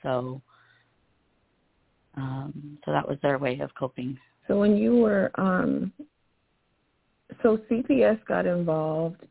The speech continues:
Speaker 2: and how, so how did that process go when you, um, you said you were ho-, you, your family was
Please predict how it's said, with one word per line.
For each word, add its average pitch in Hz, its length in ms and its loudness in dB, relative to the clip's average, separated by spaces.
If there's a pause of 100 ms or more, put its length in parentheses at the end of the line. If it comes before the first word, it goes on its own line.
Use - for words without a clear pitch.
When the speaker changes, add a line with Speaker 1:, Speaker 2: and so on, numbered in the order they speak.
(140)
Speaker 2:
and 156 640 0 (2250)
how, 185 180 0 (480)
so 254 100 6
how 294 160 0
did 320 140 -4
that 202 260 0
process 196 500 0 (140)
go - 580 0 (880)
when 170 460 2
you, 160 460 2 (400)
um, 156 540 -2 (120)
you 170 180 -2
said 175 140 2
you 165 100 2
were 160 100 4
ho-, 156 180 -2
you, 175 320 0
your 165 200 2
family 160 380 2
was 156 180 0